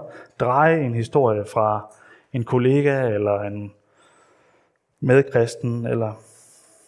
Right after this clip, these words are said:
hvad det nu er. Så tal ordentligt. Det tror jeg, det er. Jeg tror, Peter, han har en pointe med at, at,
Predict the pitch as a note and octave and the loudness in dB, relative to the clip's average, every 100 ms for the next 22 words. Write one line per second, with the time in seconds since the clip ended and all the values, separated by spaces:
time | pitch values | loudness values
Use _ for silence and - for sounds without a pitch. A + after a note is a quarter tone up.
0 | _ C3 C3 B2+ A2+ G#2 G#2 - _ _ | _ 0 0 0 -4 -4 -8 -20 _ _
1 | _ _ _ _ _ _ _ _ _ - | _ _ _ _ _ _ _ _ _ -20
2 | - - _ _ - - - F3 C#3+ A#2+ | -20 -20 _ _ -20 -20 -4 0 2 0
3 | A#2 A2+ - _ _ _ _ _ _ _ | -4 -8 -16 _ _ _ _ _ _ _
4 | _ _ - C#3 - C#3+ A2+ A#2 A#2+ A#2 | _ _ -6 -6 0 2 2 0 -2 0
5 | A#2 A2 A2 - - _ _ _ - _ | -4 -4 -8 -18 -20 _ _ _ -20 _
6 | _ _ _ _ _ _ _ - - C3+ | _ _ _ _ _ _ _ -6 -2 -2
7 | C3+ C3+ A#2+ C3 B2+ - C3+ C3 C#3 A2 | 0 0 0 -2 -4 -6 -4 0 -2 -2
8 | G#2+ A2+ - A2 G#2+ - _ _ _ _ | -6 -10 -8 -6 -6 -10 _ _ _ _
9 | _ C3 A2 G#2+ | _ -6 -6 -6